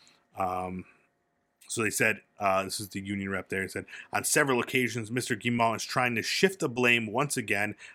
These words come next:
onto the employees. He expects us to be mobilized, to give it our all, to be as efficient and lean as possible.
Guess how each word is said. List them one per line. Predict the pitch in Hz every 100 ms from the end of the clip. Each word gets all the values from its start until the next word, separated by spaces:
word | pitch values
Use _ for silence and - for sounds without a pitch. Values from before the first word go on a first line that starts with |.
| -
onto | 117 143 147
the | 131
employees. | 110 - 101 95 92 -
He |
expects | 107 - 147 -
us | 139
to | -
be | 110
mobilized, | 104 117 127 127 127 123 123 -
to | 110
give | - 135 165
it |
our | 165 147
all, | 117 107 107 - - _
to | -
be | 101 139 143 127
as | 117 110
efficient | 110 - 156 151 165 147 -
and | 117 113
lean | 120 107
as | 98
possible. | - 120 101 - 101 87